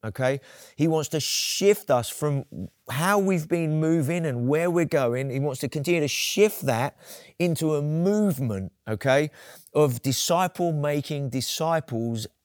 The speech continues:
as a people, that, that our culture, our D N A begins to take on more and more a movement, uh, a direction of disciple making disciples.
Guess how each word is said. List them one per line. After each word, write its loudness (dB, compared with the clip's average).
as -2
a 0
people, -4
that, 4
that 2
our 4
culture, -2
our 2
D 0
N -2
A -2
begins -4
to -6
take 0
on -2
more 4
and -2
more 0
a -2
movement, 2
uh, 4
a 4
direction 0
of 2
disciple 0
making -2
disciples. -4